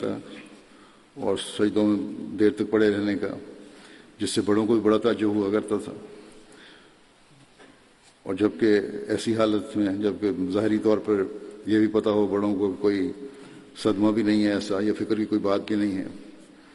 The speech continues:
تو اس وقت جب بڑے آپ کی گریہ زاری دیکھتے تھے تو ان کو بڑا تعجب ہوتا تھا اور سوال اٹھتا تھا کہ آخر اس بچے پہ کیا بیتی ہے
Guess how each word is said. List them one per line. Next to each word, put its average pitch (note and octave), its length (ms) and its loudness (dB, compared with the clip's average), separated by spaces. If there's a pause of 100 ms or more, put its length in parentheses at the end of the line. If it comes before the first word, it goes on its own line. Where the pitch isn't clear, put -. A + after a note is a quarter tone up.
(960)
تو - 120 -6
اس B2+ 160 -2
وقت - 500 0
جب G#2 80 2
بڑے A2 280 6 (1120)
آپ G#2+ 200 0
کی A2 180 4
گریہ A2 180 4
زاری A2 280 4
دیکھتے G#2+ 360 2
تھے A#2 160 -2 (1400)
تو A2+ 200 0 (360)
ان A#2+ 160 4
کو A#2+ 100 2
بڑا A#2+ 260 4 (680)
تعجب A2 280 2
ہوتا C3 240 2
تھا F#2 140 -6 (600)
اور G#2+ 100 -6
سوال G#2 320 0
اٹھتا A#2+ 240 0
تھا A#2 140 -2
کہ C#3 80 0
آخر A#2 480 -2
اس G#2+ 160 -4
بچے G#2+ 240 0
پہ A#2+ 100 0
کیا A#2 200 0
بیتی C3 380 0
ہے G#2+ 100 -4